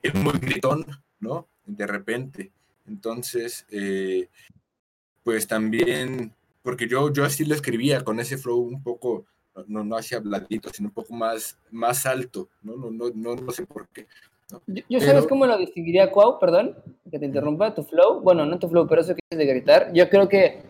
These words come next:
Speaker 2: tú tienes algo, em, que es como muy teatral, dramático, y va, y va más por ahí, y creo que en lugar de, o sea, eso que mencionas como de gritar o algo así, hay muchas
Speaker 1: Ajá,
Speaker 2: partes en
Speaker 1: claro,
Speaker 2: tus
Speaker 1: puede ser
Speaker 2: rolas
Speaker 1: por
Speaker 2: que
Speaker 1: ahí,
Speaker 2: son,
Speaker 1: sí.
Speaker 2: son dramáticas o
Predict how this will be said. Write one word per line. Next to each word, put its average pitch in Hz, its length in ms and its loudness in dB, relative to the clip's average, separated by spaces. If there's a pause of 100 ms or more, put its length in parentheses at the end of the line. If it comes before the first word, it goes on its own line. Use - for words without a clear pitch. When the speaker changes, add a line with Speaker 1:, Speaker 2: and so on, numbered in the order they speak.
(280)
Speaker 2:
tú 170 100 -4
tienes 190 280 4
algo, 185 460 4
em, 156 460 -4
que 170 80 4
es 156 80 0
como 185 200 2
muy 160 160 4
teatral, 147 640 6 (1200)
dramático, 147 600 2
y 147 40 6
va, 147 200 6
y 170 60 2
va 160 100 4
más 165 200 4
por 160 200 6
ahí, 139 460 4
y 143 160 -4
creo 151 180 6
que 160 180 6
en 160 120 2
lugar 156 240 10
de, 170 300 10
o 139 40 0
sea, 160 140 2
eso 160 160 -2
que 160 140 4
mencionas 147 400 -2
como 139 200 -4
de 127 100 0
gritar 139 460 6
o - 20 8
algo 151 160 8
así, 147 140 2
hay 160 80 8
muchas 165 300 0 (720)
Speaker 1:
Ajá, 151 160 8
Speaker 2:
partes 147 220 0
en 143 80 -2
Speaker 1:
claro, 127 80 0
Speaker 2:
tus 131 80 -2
Speaker 1:
puede 135 120 0
ser 143 60 2
Speaker 2:
rolas 147 120 2
Speaker 1:
por 123 100 -4
Speaker 2:
que 110 80 -2
Speaker 1:
ahí, 104 60 -2
Speaker 2:
son, 143 160 2
Speaker 1:
sí. 113 120 -14 (560)
Speaker 2:
son 151 340 2
dramáticas 143 680 4
o 120 120 -6